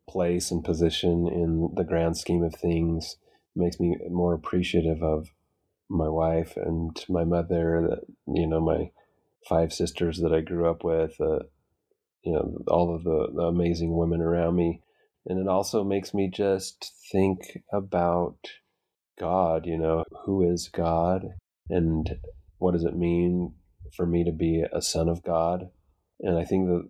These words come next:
increasingly believe that Heavenly Mother is central to that. As I relate to God, I'm relating to both a father and a mother.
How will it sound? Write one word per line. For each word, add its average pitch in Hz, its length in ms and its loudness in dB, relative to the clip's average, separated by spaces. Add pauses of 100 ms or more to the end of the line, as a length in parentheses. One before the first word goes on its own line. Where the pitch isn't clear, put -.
increasingly 95 800 2
believe 90 540 0
that 85 400 -2 (580)
Heavenly 90 280 2
Mother 87 340 2
is 80 180 -4
central 87 380 0
to - 160 -6
that. 71 320 0 (380)
As 85 160 -2
I 90 100 2
relate 85 500 0
to 87 120 -6
God, 78 480 2
I'm 80 160 0
relating 80 580 0 (140)
to 76 500 0 (180)
both 82 520 -2
a - 100 0
father 80 360 2
and 78 120 0
a 78 60 2
mother. 78 560 0